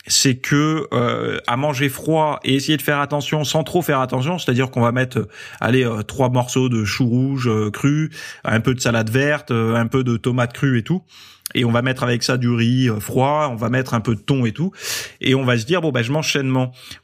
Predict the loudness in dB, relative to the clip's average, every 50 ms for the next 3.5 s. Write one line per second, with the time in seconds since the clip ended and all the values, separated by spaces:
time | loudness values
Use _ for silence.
0 | _ 2 2 2 2 2 0 0 0 0 -2 -2 0 0 0 0 0 0 0 0
1 | -2 0 0 -2 -2 -2 -2 0 0 0 0 2 0 0 0 0 -2 0 0 0
2 | 0 0 0 0 0 -2 -2 -6 -2 0 0 2 2 0 0 -2 -2 -2 -2 0
3 | 0 0 0 -2 0 0 2 2 0 -2